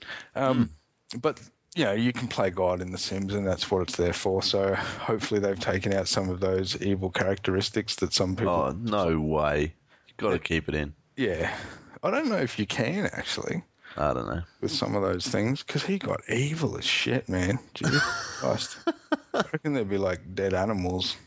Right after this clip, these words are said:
Speaker 2: Hmm.
Speaker 1: dogs, cats,
Speaker 2: That's good.
Speaker 1: just being murdered. It's fucked up. It's Dexter. Anyway, um, I'm only kidding, Tyson, if you watch this. Don't
Speaker 2: Um,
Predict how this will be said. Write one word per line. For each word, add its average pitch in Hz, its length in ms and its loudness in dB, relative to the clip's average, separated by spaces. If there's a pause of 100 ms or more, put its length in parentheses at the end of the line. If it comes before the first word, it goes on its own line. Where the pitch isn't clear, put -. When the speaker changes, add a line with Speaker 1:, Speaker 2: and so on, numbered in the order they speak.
Speaker 2:
Hmm. 117 280 -8
Speaker 1:
dogs, 95 320 -2
cats, - 240 2
Speaker 2:
That's 107 220 0
good. 87 180 -2
Speaker 1:
just - 260 -12
being 90 280 0
murdered. 95 380 2 (320)
It's - 80 -10
fucked - 360 -2
up. - 220 0 (1160)
It's - 140 -2
Dexter. - 460 0 (460)
Anyway, 117 380 2 (320)
um, 147 400 0 (680)
I'm 95 140 0
only 87 240 -2
kidding, 87 320 -4
Tyson, 85 460 0
if - 160 -2
you 90 80 0
watch 87 300 0
this. 92 180 0
Don't 101 100 0
Speaker 2:
Um, 104 300 0